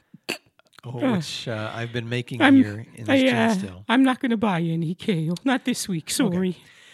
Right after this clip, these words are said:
Speaker 1: Well, it's
Speaker 2: Lucille
Speaker 1: just
Speaker 2: is, uh, she's put the,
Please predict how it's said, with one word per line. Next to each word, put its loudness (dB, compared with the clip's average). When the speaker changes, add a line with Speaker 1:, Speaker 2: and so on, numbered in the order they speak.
Speaker 1:
Well, 6
it's 6
Speaker 2:
Lucille 8
Speaker 1:
just 2
Speaker 2:
is, -6
uh, 2
she's -6
put -2
the, 2